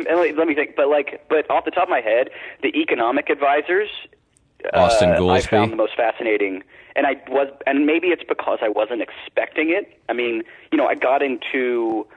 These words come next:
Speaker 1: um, how I found myself, like, making a living on, like, writing and reporting and make, getting an English major was probably because once upon a time I hated math and science. Um,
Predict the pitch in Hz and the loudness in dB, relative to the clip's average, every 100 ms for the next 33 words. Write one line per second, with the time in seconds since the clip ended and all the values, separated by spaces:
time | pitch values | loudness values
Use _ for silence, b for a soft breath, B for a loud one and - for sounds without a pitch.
0 | b b 113 110 104 98 98 101 98 - | b b 0 2 2 0 -6 -12 -16 -20
1 | _ _ B B - 160 160 156 - 135 | _ _ B B -4 0 2 0 0 0
2 | 139 131 - 120 113 - 110 104 107 - | 2 0 2 0 0 -2 0 0 -2 -2
3 | 120 117 117 110 113 113 110 104 101 - | -2 -2 -2 0 0 0 0 -2 -4 -2
4 | 101 107 104 101 95 107 107 110 98 95 | 0 0 -2 -2 0 2 0 -2 -2 -4
5 | - 117 113 101 95 98 B B 113 107 | 0 2 4 2 -2 -8 B B -4 -2
6 | 107 110 - 113 107 107 123 107 110 110 | -2 0 -2 0 -2 0 0 0 -2 0
7 | 113 - - 117 131 120 - - - 127 | -2 -4 -4 -2 0 -2 -2 -2 2 2
8 | 120 120 110 113 113 - 120 104 120 110 | 2 0 -2 -4 -4 -2 -2 0 -2 -2
9 | 101 113 107 110 110 107 110 101 113 127 | -2 -2 -2 -2 -2 -2 -2 -6 -2 0
10 | 170 - B B B B - 131 127 120 | -2 -6 B B B B 0 2 2 0
11 | 117 | -6